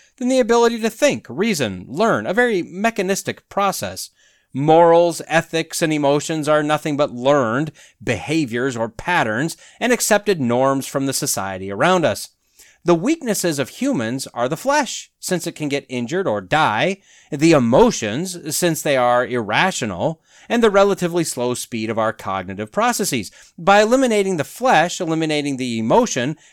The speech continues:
and greatly increasing the ability to think and learn, it just makes a better human. From an evolutionary worldview, this literally makes perfect sense.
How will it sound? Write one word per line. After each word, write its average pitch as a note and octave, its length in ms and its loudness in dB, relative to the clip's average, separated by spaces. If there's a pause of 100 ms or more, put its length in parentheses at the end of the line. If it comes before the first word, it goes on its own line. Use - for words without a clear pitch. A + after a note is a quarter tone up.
and G#3 180 -4
greatly E3+ 580 0
increasing A#3 680 -2
the F3+ 160 -2
ability D#3 440 0
to D3 120 -4
think E3 240 -4
and C3 140 -2
learn, G#3 320 0 (260)
it D4+ 140 -10
just F#4+ 180 -6
makes B3+ 320 -2
a D#3+ 260 -2 (140)
better A#2+ 320 -2
human. F2+ 600 -12 (800)
From G3+ 280 0
an G3 60 4
evolutionary F#3+ 580 2
worldview, F#3 600 2 (380)
this D#3+ 320 2
literally D#4 540 2
makes A3+ 340 -2
perfect C3+ 440 -4
sense. - 560 -6